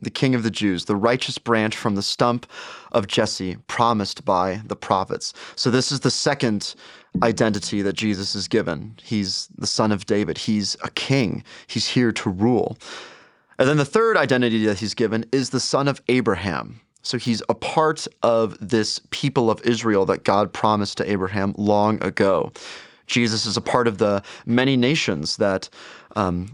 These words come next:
God promised Abraham's family would grow into. And we see that in the gospel, this promise of many nations is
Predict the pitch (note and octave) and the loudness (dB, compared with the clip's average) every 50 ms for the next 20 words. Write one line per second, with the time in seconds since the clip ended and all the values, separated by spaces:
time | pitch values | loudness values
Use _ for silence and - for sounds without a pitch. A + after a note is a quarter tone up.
0 | - - G#2+ - G#2 G2+ F#2+ - - - G#2+ G#2 G2+ G2+ - - - - A2+ G#2 | -8 -4 0 2 2 2 0 -2 0 0 2 2 2 0 -2 -4 -2 -2 0 0
1 | G2+ G2+ G2 G#2 G2+ G2 - - A2+ G#2+ G#2+ G#2+ G#2 G#2 G#2 G2 - - A#2 A2 | 0 0 0 0 -2 -2 0 0 0 2 2 2 2 2 0 -2 -2 0 0 2
2 | G#2+ G2 - A2+ A#2+ C3+ - - - - - - - - - - - - - - | 2 2 2 0 0 0 -2 -2 -4 -4 -6 -8 -10 -14 -18 -18 -18 -20 -10 -4
3 | - B2+ B2 B2+ C3+ C#3+ C3 - - - G#3+ A#3 A#3 D#3+ D3 A#2+ - - D#3 G3 | 0 2 4 4 4 2 2 0 0 0 2 2 2 2 2 2 2 2 2 2
4 | A#3 A#3+ G3 - A#2+ G#2+ G2+ G2+ - - - A#2 G2 G#2 G#2+ A#2+ A#2+ G2+ C3+ C3+ | 4 2 2 2 2 2 2 2 0 -2 0 0 0 0 -2 -4 -2 0 0 0
5 | C3 - - C3+ C#3 C#3+ C#3 C3 - - G#2+ G2 A2+ A2+ A2+ A2+ A2 A2 A2 - | 0 0 0 2 2 2 2 0 -2 -2 -2 -2 0 0 2 2 2 0 0 0
6 | A#2+ A2 - - B2+ A2 | -2 -4 -4 -2 -4 -4